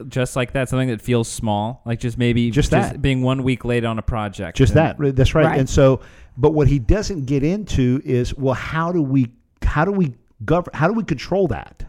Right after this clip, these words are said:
Speaker 1: Yeah.
Speaker 2: And that's how we get into the book, what's called notes and agendas. What did everybody say at one meeting that we have to hold you accountable for? It's the discipline of documenting. It's the discipline of, so that's my, one of my favorite quotes. Then the other quote is where they ask him, "Yeah, but do you,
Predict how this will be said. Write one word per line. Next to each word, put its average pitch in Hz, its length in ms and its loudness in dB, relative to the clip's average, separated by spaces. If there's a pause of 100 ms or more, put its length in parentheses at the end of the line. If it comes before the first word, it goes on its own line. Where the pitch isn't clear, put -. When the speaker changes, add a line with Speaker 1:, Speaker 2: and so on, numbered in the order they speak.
(140)
Speaker 1:
Yeah. 98 220 0
Speaker 2:
And 113 160 -6
that's 123 260 -2
how 143 140 0
we 117 140 0
get 110 140 0
into 104 180 -4
the 107 80 -2
book, 160 240 -2
what's 123 180 -2
called 113 200 -2
notes 117 260 0
and 127 120 4
agendas. 170 560 -2 (640)
What 117 460 -2
did 170 220 -2
everybody 120 540 -4
say 117 380 -6
at 120 200 -8
one 127 380 -6
meeting 117 360 -4
that 120 100 -8
we 113 140 -4
have 95 200 -8
to 117 100 -10
hold 101 240 -8
you 104 120 -6
accountable 185 400 -8
for? 95 160 -12
It's - 100 -16
the 110 60 -8
discipline 113 580 -6
of 113 240 -6
documenting. 95 580 -8
It's 85 140 -16
the - 80 -12
discipline 101 320 -10
of, 113 100 -10 (300)
so 160 140 0
that's 165 200 2
my, 160 140 0
one 147 160 2
of 135 80 2
my 120 60 2
favorite 110 220 -4
quotes. 104 180 -6
Then 120 180 -6
the 131 140 4
other 208 200 4
quote 104 440 -6 (340)
is 127 180 0
where 127 200 2
they 120 100 0
ask 127 380 -2
him, 131 80 -2
"Yeah, 170 160 0
but 131 160 -2
do 131 100 -2
you, 139 240 0